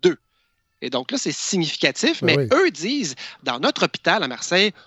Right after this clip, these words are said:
Speaker 1: on n'a rien vu de ça. Donc forcément, on est un peu dubitatif face à cette recherche-là.
Speaker 2: Ouais, ouais, ouais.
Speaker 1: Mais il y a une autre gang qui, qui m'intéresse pas mal plus, qui, eux, ne sont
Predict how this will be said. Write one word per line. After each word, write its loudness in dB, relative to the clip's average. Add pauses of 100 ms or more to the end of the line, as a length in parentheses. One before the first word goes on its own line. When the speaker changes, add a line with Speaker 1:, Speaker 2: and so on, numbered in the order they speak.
(160)
Speaker 1:
on 4
n'a 2
rien 0
vu -8
de -8
ça. -2
Donc -2
forcément, -4
on -4
est -4
un 0
peu 2 (320)
dubitatif -4
face -2
à -2
cette 0
recherche-là. 0
Speaker 2:
Ouais, -4
ouais, -4
ouais. -12 (340)
Speaker 1:
Mais 2
il 4
y 6
a 4
une 2
autre 2
gang -4
qui, -20
qui -12
m'intéresse -6
pas -4
mal 0
plus, -4
qui, -14 (120)
eux, 4
ne -2
sont -6